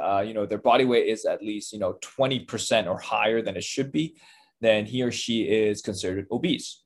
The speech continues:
okay? Uh, you're considered overweight, uh, if your body weight is, you know, your B M I, you know, like a lot of other trainers out there would like to refer this as the B M I index. Uh, so the body fat, uh, the body mass index to be twenty-five to twenty-nine point nine.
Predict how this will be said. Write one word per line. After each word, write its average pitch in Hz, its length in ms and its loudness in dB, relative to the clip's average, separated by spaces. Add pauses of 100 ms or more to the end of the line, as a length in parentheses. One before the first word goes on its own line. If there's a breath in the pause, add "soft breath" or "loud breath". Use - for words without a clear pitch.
(100)
okay? 98 260 0 (100)
Uh, 98 160 0
you're 95 160 -2
considered 95 360 -6
overweight, 107 640 0
uh, 98 320 -4
if 104 200 -6
your 98 200 -6 (160)
body 101 220 2
weight 92 400 -2
is, 90 520 -4
you 98 60 -10
know, 82 280 -10
your 107 100 -8
B 120 180 2
M 110 160 4
I, 117 260 8
you 98 220 -4
know, 98 140 -6
like 101 280 -4
a 101 40 -4
lot 107 200 4
of 104 160 2 (340 soft breath)
other 101 120 -4
trainers 104 380 -4
out 101 240 0
there 104 200 4
would 101 160 -2
like 98 200 0
to 95 80 -14
refer 101 360 -4
this 98 280 -6
as 98 240 -2
the 92 80 -10
B 120 240 2
M 120 180 4
I 110 160 4
index. 113 720 0 (320 soft breath)
Uh, 98 160 0
so 98 160 -6
the 98 100 -4
body 127 280 8
fat, 120 360 4
uh, 110 60 2
the 110 100 0
body 127 260 6
mass 120 380 0
index 104 340 -4
to 107 80 -6
be 95 120 -6
twenty-five 107 640 0
to 202 140 -6
twenty-nine 113 640 -2
point 95 340 -6
nine. 98 280 -4